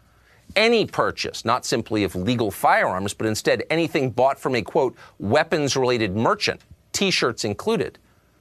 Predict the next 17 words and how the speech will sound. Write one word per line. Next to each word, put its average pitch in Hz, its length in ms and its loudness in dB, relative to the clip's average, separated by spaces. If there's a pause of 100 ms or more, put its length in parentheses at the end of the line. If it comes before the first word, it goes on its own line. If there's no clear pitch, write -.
(360)
and 147 160 2
then 127 220 0 (260)
any 175 400 0
airline-related 104 1160 0
purchases, - 680 -6 (440)
not 110 140 0
just 127 180 -4
flights 135 240 0
to 117 80 -4
Washington, 101 760 0
flights - 400 -4
to - 240 -6
anywhere, 160 480 0
to - 80 -6
Omaha, 120 400 0
to - 140 -8
Thailand. 127 580 -4